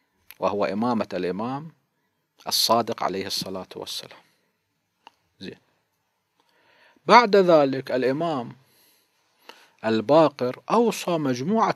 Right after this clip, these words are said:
وصايا عادية في كفنه وفي قبره وفي كيفية دفنه.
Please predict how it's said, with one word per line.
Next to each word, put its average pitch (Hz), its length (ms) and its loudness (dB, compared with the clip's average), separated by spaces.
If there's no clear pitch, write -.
وصايا 160 680 -4
عادية 202 580 2
في - 200 -4
كفنه 147 680 -2
وفي 127 260 2
قبره 113 440 0
وفي 151 220 0
كيفية 143 480 2
دفنه. 120 580 -2